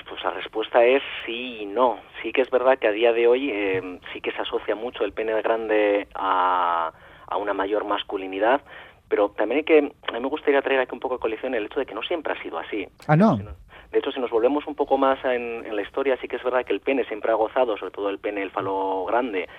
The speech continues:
Speaker 1: de, está asociado a fertili-, fertilidad, agresividad, impulsividad, pero al mismo tiempo también se, se tenía en valor un pene, digamos, más pequeño, eh, porque se asociaba más a la templanza, a lo comedido, a lo racional.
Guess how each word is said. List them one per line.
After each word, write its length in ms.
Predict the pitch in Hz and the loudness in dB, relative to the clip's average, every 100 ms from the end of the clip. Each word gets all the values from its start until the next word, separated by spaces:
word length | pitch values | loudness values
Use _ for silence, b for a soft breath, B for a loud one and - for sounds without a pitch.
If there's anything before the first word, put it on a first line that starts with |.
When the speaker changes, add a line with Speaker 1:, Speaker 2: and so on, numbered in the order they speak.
| B - | B -4
Speaker 1:
de, 340 | 92 87 87 | 0 0 -2
está 140 | - | -6
asociado 280 | 101 101 98 | -10 -6 -6
a 40 | - | -6
fertili-, 640 | 92 98 107 101 95 - - | -8 -6 -6 -8 -12 -16 -16
fertilidad, 640 | - - 175 165 185 196 - | -16 -12 -10 -4 0 0 -2
agresividad, 640 | 92 92 92 90 95 101 98 | -6 -6 -8 -6 -4 -4 -6
impulsividad, 640 | 95 101 - 104 110 131 B B B - | -10 -10 -8 -2 0 0 B B B -2
pero 120 | 110 | 0
al 60 | 117 | 0
mismo 280 | 147 156 | 0 0
tiempo 520 | 143 156 156 139 135 - b b | 0 -2 0 2 2 0 b b
también 300 | 104 107 120 - | -2 -2 -4 2
se, 500 | 127 123 110 101 101 - | 6 8 6 4 0 -2
se 100 | 92 | -4
tenía 220 | 90 120 | -4 -2
en 80 | 127 | 2
valor 340 | 107 135 - | 4 2 0
un 200 | 113 107 | -10 -4
pene, 200 | 120 123 | -2 0
digamos, 340 | 127 113 120 123 - | 0 0 -2 -6 -8
más 220 | 143 - | -8 -8
pequeño, 540 | - - 120 131 135 131 B B B | -8 -6 -4 -2 -2 -2 B B B
eh, 760 | 104 101 98 95 92 95 78 - - | -2 0 2 4 2 0 -4 -4 -2
porque 280 | 101 101 95 | -2 0 -4
se 80 | 98 | -6
asociaba 320 | - 107 107 | -6 -2 0
más 180 | 120 123 | 2 2
a 40 | |
la 80 | 95 | 2
templanza, 720 | 92 87 110 127 127 143 131 | -2 0 4 4 2 4 6
a 40 | 117 | 4
lo 120 | 95 | 2
comedido, 680 | 92 87 95 135 139 147 - | -6 -10 -10 -2 4 4 4
a 80 | 95 | -2
lo 160 | 85 | -4
racional. 600 | 90 90 - 87 127 123 | -6 -6 -8 -6 -2 -2